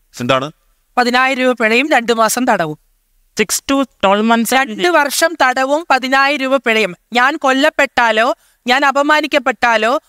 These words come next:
Speaker 2: ഞാൻ റേപ്പ് ചെയ്യപ്പെട്ടാലോ, ഞാൻ പൊതുമധ്യത്തിൽ അപമാനിക്കപ്പെട്ടാലോ, പരിഹസിക്കപ്പെട്ടാലോ, രണ്ട് വർഷം തടവാണോ കിട്ടേണ്ടത്, പതിനായിരം രൂപ പിഴയാണോ കോടതി കൊടുക്കേണ്ടത്? ഇതാണ് പ്രൊട്ടക്ഷൻ ആക്ട്.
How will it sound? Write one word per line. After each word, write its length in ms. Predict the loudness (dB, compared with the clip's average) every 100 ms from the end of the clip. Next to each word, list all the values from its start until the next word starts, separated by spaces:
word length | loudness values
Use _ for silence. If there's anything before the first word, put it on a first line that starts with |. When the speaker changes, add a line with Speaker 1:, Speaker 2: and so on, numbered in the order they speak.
| _ -2
Speaker 2:
ഞാൻ 260 | 0 2
റേപ്പ് 420 | 0 0 0 -2 0
ചെയ്യപ്പെട്ടാലോ, 840 | 0 0 -2 0 0 2 0 0 -4 -14 -4
ഞാൻ 380 | 0 0 -2 -2
പൊതുമധ്യത്തിൽ 720 | -2 0 0 0 -2 0 2
അപമാനിക്കപ്പെട്ടാലോ, 960 | 2 0 0 0 -2 -2 -2 0 0 0
പരിഹസിക്കപ്പെട്ടാലോ, 1000 | 0 0 -2 -2 -4 -2 0 0 0 -4 _ -4
രണ്ട് 340 | -2 0 0 0
വർഷം 420 | 0 0 -2 0
തടവാണോ 580 | 0 2 2 2 2 0
കിട്ടേണ്ടത്, 600 | -2 -2 -2 0 0 0 0
പതിനായിരം 460 | 0 0 0 0
രൂപ 140 | -2 -2
പിഴയാണോ 500 | 0 2 2 0 0
കോടതി 340 | 0 0 0
കൊടുക്കേണ്ടത്? 540 | -2 -2 -2 -2 -4 -6 -12 -8
ഇതാണ് 300 | 0 0 0
പ്രൊട്ടക്ഷൻ 520 | -4 -4 -4 -2 0
ആക്ട്. 340 | -2 _ -14